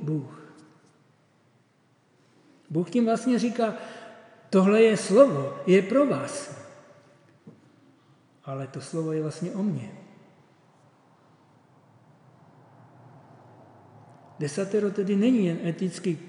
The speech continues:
text založený na rozkazech a příkazech, jak máme jednat, ale je to především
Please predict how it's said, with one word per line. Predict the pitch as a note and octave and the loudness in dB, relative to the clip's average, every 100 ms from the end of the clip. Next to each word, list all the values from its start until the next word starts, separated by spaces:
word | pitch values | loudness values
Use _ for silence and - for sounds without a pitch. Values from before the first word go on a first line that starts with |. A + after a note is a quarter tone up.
| - | -10
text | - F3 - - F3 | 0 0 0 -6 -4
založený | D3 D3+ D#3+ E3 E3 | -2 -2 -2 -2 -2
na | E3+ C#3+ | -2 -4
rozkazech | D3 - F3+ E3 F#3 G3+ - - - | -6 -6 -4 -2 -2 -4 -8 -16 -14
a | - | -10
příkazech, | - D3+ E3 D#3 E3+ D#3+ | -10 -8 -6 -4 -4 -4
jak | D3 | -4
máme | D#3 D#3+ D3+ | -4 -2 -2
jednat, | C3+ C#3 D#3 F#3+ - - - - - - _ | -4 -4 -6 -6 -10 -20 -20 -20 -20 -20 _
ale | D#3 D#3 | -4 -2
je | D#3 | -2
to | - | -4
především | - E3 D#3+ - D#3 D3 | -6 -6 -6 -6 -8 -8